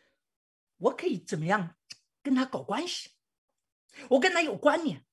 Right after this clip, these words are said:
我把我自己卖进去，我成为他的姑爷。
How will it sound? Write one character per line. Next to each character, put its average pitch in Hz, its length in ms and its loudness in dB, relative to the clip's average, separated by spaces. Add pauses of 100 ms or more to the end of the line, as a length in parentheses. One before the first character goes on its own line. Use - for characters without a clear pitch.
(1040)
我 233 100 8
把 311 160 10
我 240 80 6
自 320 160 0
己 233 100 4
卖 269 200 8
进 247 160 6
去， - 340 -4
我 190 160 2
成 233 200 -2
为 269 100 4
他 269 80 0
的 269 80 6
姑 320 240 -2
爷。 180 240 4